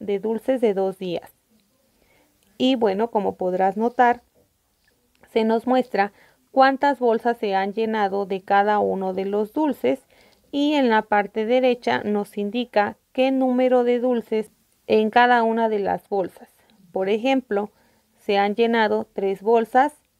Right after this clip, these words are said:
de caramelos de fresa con cien dulces cada una, diecisiete bolsas de diez caramelos de limón, cuatro bolsas de mil chicles, treinta y seis bolsas de diez chiclosos y así con cada uno de los elementos de nuestra tabla.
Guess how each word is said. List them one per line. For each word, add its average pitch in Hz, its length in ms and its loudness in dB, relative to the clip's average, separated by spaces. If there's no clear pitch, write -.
de 196 120 -12
caramelos 190 600 -2
de 254 120 2
fresa 254 560 -2
con 196 240 -6
cien 208 320 -6
dulces 247 500 -4
cada 202 360 2
una, 170 320 -8
diecisiete 214 880 0
bolsas 240 680 2
de 233 520 -2
diez 196 460 -4
caramelos 185 580 -4
de 214 100 -2
limón, 285 520 0
cuatro 202 380 0
bolsas 226 480 2
de 208 100 -4
mil 190 300 -8
chicles, 262 580 -2
treinta 190 340 -4
y 185 60 -4
seis 190 260 -6
bolsas 208 400 -2
de 180 100 -8
diez 185 240 -6
chiclosos 294 680 -2
y 196 120 -4
así 196 240 -4
con 226 200 -6
cada 202 340 -4
uno 226 260 -2
de 226 100 -4
los 185 220 -8
elementos 185 500 -6
de 196 80 -6
nuestra 180 380 -10
tabla. - 340 -8